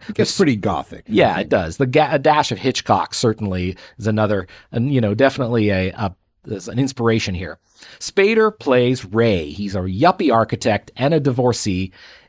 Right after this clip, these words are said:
Speaker 2: Uh, we meet him just as his first divorce is being finalized. And, you know, there's, there's, it's, it's not, um, acrimonious. I, it might have started that way, but there's much forgiveness between him and his ex-wife, and they're kind of sad. And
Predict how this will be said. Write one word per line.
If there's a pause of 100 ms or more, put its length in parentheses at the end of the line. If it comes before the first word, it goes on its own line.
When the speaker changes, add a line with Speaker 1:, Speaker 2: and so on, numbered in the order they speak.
Speaker 2:
Uh,
we
meet
him
just
as
his (240)
first
divorce
is
being
finalized.
And, (220)
you
know,
there's,
there's,
it's, (280)
it's
not,
um,
acrimonious.
I,
it
might
have
started
that
way,
but
there's
much
forgiveness
between
him
and
his
ex-wife,
and
they're (320)
kind
of
sad.
And